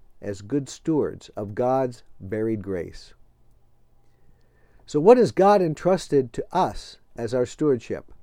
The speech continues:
How are we to serve? In what way are you being entrusted by God to be a servant? Romans chapter twelve, verses four through eight, and First Peter chapter four, verse eleven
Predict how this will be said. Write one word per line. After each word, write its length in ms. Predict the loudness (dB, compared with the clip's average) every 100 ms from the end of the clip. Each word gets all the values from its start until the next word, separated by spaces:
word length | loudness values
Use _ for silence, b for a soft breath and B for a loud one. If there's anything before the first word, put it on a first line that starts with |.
| _ _ _ -20 -20 _ -16 2
How 200 | 8 8
are 120 | 8
we 140 | 4
to 80 | -2
serve? 520 | -4 -4 -4 -8 -18 _ _ -20 -20 -20 _ -20 -20 _ -20 -8
In 160 | 0
what 200 | 2 2
way 320 | 4 4 4 0
are 120 | 0 2
you 380 | 4 6 6
being 280 | 4 0 0
entrusted 540 | 0 0 -2 2 0 2
by 180 | 0 2
God 480 | 0 0 -2 -8 -16 -20 -20 -20 -20 -20 _
to 80 | -8
be 160 | -2
a 60 | -2
servant? 540 | 0 -2 -4 -8 -18 -20 _ _ _ _ _
Romans 460 | 4 4 4 0 -6
chapter 400 | 2 2 4 -2
twelve, 480 | -2 2 2 2 -2
verses 360 | -2 0 -4
four 260 | -2 0 0
through 200 | 0 0
eight, 220 | 2 0 -4
and 200 | -6 -4
First 360 | 2 2 2 -4
Peter 240 | -4 -4
chapter 400 | -2 -4 -2 -4
four, 300 | 0 0 2
verse 260 | 0 -4 0
eleven 320 | 0 0